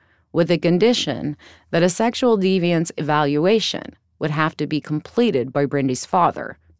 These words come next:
in addition to counseling before visitation would resume.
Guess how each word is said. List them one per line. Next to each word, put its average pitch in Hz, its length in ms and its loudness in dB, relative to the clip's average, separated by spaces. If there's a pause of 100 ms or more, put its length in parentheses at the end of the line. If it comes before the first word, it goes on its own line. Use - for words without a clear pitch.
(140)
in 151 140 2
addition 147 720 0 (240)
to 190 120 -8
counseling 180 560 0
before 147 340 0
visitation 139 720 -2
would 120 220 -4
resume. 127 540 -4